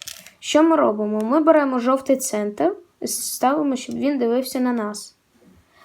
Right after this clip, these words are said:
Потім робимо три півпави. Раз, два, два, три.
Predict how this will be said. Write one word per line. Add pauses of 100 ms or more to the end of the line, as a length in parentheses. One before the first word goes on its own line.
Потім
робимо
три
півпави. (500)
Раз, (140)
два, (2750)
два, (800)
три.